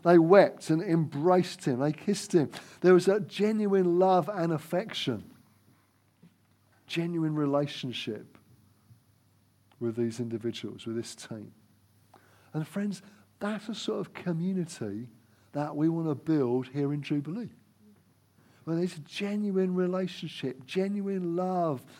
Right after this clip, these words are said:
and care for one another. Not an exclusive thing, not a closed community that's somehow inward looking, it's just about us. No, no, no, but rather one that is outward looking, loving,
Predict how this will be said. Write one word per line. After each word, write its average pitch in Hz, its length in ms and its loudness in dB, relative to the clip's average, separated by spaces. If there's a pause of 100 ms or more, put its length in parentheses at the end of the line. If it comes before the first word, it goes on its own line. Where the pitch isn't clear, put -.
(200)
and 151 240 -6
care 165 540 -8 (960)
for 151 200 0
one 156 120 2
another. 147 340 -2 (540)
Not 226 260 8
an 240 80 8
exclusive 226 800 4
thing, 113 380 0
not 208 260 2
a 202 120 8 (220)
closed 208 520 4
community 208 520 6
that's 165 200 8
somehow 180 400 6
inward 190 320 10
looking, 175 340 6
it's 143 120 0
just 156 120 -6
about 170 460 6
us. - 320 -18 (260)
No, 190 80 0
no, 196 100 2
no, 196 380 -2
but 147 180 0
rather 175 380 2
one 175 300 2
that 180 120 0
is 165 400 4 (540)
outward 185 460 4
looking, 165 600 2
loving, 151 600 2